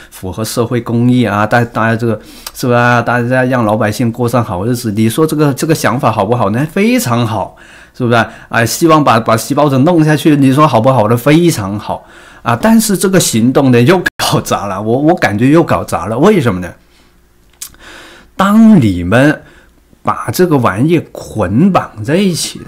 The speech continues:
话呢，那它就政治化了。因为，<laughs> 哎呀，这个，这个也没办法，所以这，这个，这个世界也是蛮，蛮混，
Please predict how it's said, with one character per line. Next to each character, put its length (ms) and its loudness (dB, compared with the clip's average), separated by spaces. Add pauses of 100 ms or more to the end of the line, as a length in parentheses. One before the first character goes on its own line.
话 160 -18
呢， 200 -14 (1400)
那 220 2
它 200 -2
就 120 2
政 220 2
治 100 0
化 200 -4
了。 100 -18
因 180 2
为， 100 6 (300)
<laughs> 280 -20
哎 160 -4
呀， 220 0
这 100 -4
个， 120 0
这 140 -6
个 180 0
也 200 0
没 160 -4
办 220 -2
法， 200 -8
所 140 -4
以 100 0
这， 120 -4 (260)
这 120 -2
个， 80 0
这 240 -6
个 80 -2
世 220 0
界 180 0
也 180 -2
是 120 -4
蛮， 260 0
蛮 220 -2
混， 340 -6